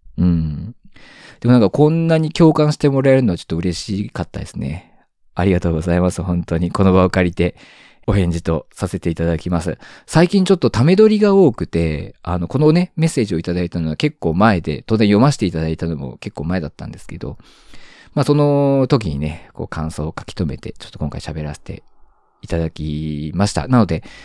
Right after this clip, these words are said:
お返事ね、こうやって紹介させていただくタイミングがだいぶ遅くなってしまいましたけれども、メッセージ送っていただきありがとうございました。えー、まあ、これね、聞いてくださっている方もこんな感じで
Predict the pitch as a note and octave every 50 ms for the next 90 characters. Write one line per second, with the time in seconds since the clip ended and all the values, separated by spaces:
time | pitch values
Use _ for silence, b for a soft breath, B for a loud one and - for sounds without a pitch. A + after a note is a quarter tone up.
0 | B B - A2+ B2+ C#3 C#3+ C#3+ C#3+ D3+ D#3 - - A2 A2 - - A2+ G#2+ -
1 | - - B2 - C#3 B2+ - C#3+ - - D3+ D3 - C#3+ C#3+ - - C3+ C3 C3
2 | C3 C3 B2+ A#2 A#2 A#2 C3 C#3+ C#3+ C#3 - D3 C#3 D3+ D#3 D#3 D3+ - A#2+ -
3 | - A2 G#2+ A2+ B2 C3 C3+ - C#3+ C3 B2 G2+ F2+ F2 E2+ E2+ C#2 B B B
4 | B B B B B B B B _ _ - D#2 - - D2 - - - - -
5 | - - - F2 - - E2 - D#2+ E2 E2 E2 - G#2+ G#2+ - - _ _ -
6 | F2 F2 F2+ E2 - - D#2+ D#2 E2+ E2 D#2+ E2 - - - - B B B B
7 | B B B B - G2 F#2 F#2 F#2 F#2 F#2+ G2 G#2 G#2+ - D3+ C#3+ D3+ D#3+ D3
8 | C3+ - - D3 C#3+ D3 C#3+ D3 C#3 C3+ D3+ C3+ - B2+ G#2 F2 E2+ F#2 F#2 -
9 | G2 F#2 E2+ D#2+ C#2 - - A2+ A2+ A2+ A2 - A#2 A2 G#2 G2 A2 G2+ G2 G2
10 | -